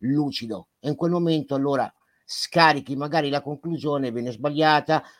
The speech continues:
tiri malamente, il corpo ti va indietro, la palla ti va in alto, eccetera, eccetera. Se tu invece giochi, eh, fai molti meno,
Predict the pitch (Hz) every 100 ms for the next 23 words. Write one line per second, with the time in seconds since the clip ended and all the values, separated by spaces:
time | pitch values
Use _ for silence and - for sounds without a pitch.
0 | _ - 107 120 135 151 156 143 156 143
1 | - 139 117 123 117 139 156 156 156 151
2 | 160 147 - - _ 107 - 131 117 110
3 | 120 143 143 151 151 120 - 117 95 101
4 | - 92 92 113 151 190 180 180 143 139
5 | 165 147 120 110 _ _ _ _ _ -
6 | 127 113 113 - - 160 147 190 196 165
7 | 165 151